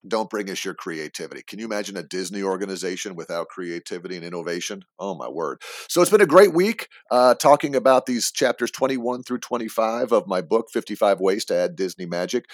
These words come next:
We talked about utilizing intrinsic motivation over money, creating successful recognition programs, looking for right fit roles, taking advantage of professional development, and allowing creativity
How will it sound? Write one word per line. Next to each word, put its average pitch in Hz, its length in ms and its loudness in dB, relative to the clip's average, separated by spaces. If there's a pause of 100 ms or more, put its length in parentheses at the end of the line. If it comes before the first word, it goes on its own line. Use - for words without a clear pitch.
(160)
We 117 60 -6
talked - 260 4
about 101 320 4
utilizing 107 680 -2
intrinsic 107 720 -8
motivation 101 760 -2
over 87 240 -2
money, 98 440 -4 (260)
creating 110 600 0
successful 107 600 0
recognition 98 640 -2
programs, 120 640 -4
looking 147 320 -2
for 104 100 0
right 90 280 0
fit 87 200 -8
roles, 104 560 -2 (380)
taking 131 340 -2
advantage 98 520 -2
of 92 140 -4
professional 90 560 -4
development, 98 720 -4 (300)
and 92 80 -8
allowing 90 440 0
creativity 82 1000 -4